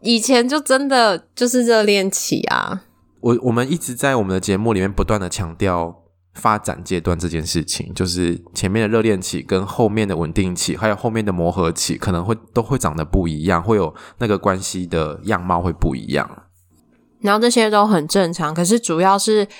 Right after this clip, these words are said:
Speaker 1: 你有没有去跟对方讨论你期待的是什么？如果你觉得说用文字的方式你会比较没有安全感，比较没有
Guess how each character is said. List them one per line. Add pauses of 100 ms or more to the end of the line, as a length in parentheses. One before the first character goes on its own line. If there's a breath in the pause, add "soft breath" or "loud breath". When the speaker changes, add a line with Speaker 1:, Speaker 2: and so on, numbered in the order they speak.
(180 loud breath)
Speaker 1:
你
有
没
有
去
跟
对
方
讨
论
你
期
待
的
是
什
么？ (260 loud breath)
如
果
你
觉
得
说
用
文
字
的
方
式
你
会
比
较 (340 loud breath)
没
有
安
全
感，
比
较
没
有